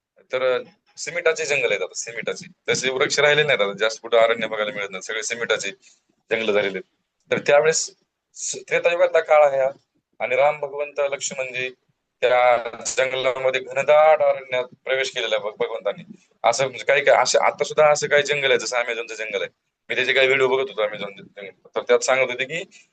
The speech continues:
असे काही ठिकाण आहेत म्हणे Amazon जंगलामध्ये की तिथं पावसाचं पाणी पण पडत नाही म्हणे खाली, म्हणजे ते वर-, वरीच वृक्षावरतीच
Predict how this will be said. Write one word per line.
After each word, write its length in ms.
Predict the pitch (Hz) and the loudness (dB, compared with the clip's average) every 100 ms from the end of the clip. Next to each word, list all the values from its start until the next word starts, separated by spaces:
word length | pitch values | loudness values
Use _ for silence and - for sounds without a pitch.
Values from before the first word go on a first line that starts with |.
| _ - | _ -6
असे 200 | 117 139 | -2 2
काही 180 | 147 147 | 2 2
ठिकाण 240 | 147 156 | 2 2
आहेत 140 | 156 | 2
म्हणे 180 | 139 135 | 2 2
Amazon 220 | 127 120 | 2 -2
जंगलामध्ये 420 | 120 120 117 117 127 | -2 -4 -4 -6 -10
की 280 | - 175 185 _ _ _ | -10 -14 -14 _ _ _
तिथं 160 | 135 156 | -2 2
पावसाचं 360 | 160 175 165 160 | 4 4 2 2
पाणी 220 | 170 165 | 2 2
पण 160 | 165 | 0
पडत 180 | 165 156 | 0 0
नाही 120 | 131 117 | 0 -4
म्हणे 220 | 110 - | -6 -10
खाली, 120 | - - _ _ _ _ | -16 -18 _ _ _ _
म्हणजे 340 | _ - 113 127 | _ -6 -4 2
ते 40 | |
वर-, 160 | 143 151 | 4 6
वरीच 260 | 147 165 | 6 4
वृक्षावरतीच 800 | 147 160 156 151 156 151 - - | 2 2 4 2 2 -6 -8 -10